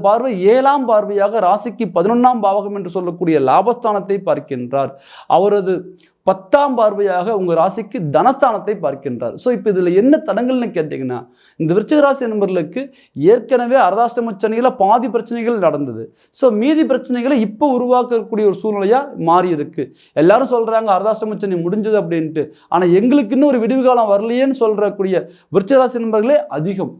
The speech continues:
இரண்டாம் பாவகம் தனஸ்தானத்தையும் சனி பகவான் தன்னுடைய வசத்தை எடுத்துட்டாரு,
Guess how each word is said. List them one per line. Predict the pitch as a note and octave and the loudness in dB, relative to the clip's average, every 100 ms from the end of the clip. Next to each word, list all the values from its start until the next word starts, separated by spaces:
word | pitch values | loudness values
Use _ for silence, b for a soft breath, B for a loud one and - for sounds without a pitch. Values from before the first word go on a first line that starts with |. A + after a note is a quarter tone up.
| _ _ _ b b - | _ _ _ b b 0
இரண்டாம் | F#3 A#3+ C4+ C4+ A3+ | 2 4 2 2 2
பாவகம் | G#3+ G#3 F#3+ E3+ | 2 0 -2 0
தனஸ்தானத்தையும் | G#3+ A3 A#3 A#3 A#3 C4+ B3+ | -2 2 2 2 0 -2 2
சனி | G#3+ A3+ | 2 2
பகவான் | G#3 A3+ A#3+ | 2 2 2
தன்னுடைய | G3+ G3+ F#3+ F3 | 0 0 0 0
வசத்தை | E3 F#3+ G3+ | -2 0 0
எடுத்துட்டாரு, | E3 D3+ C#3+ A#2+ A#2+ | 0 -6 -6 -6 -4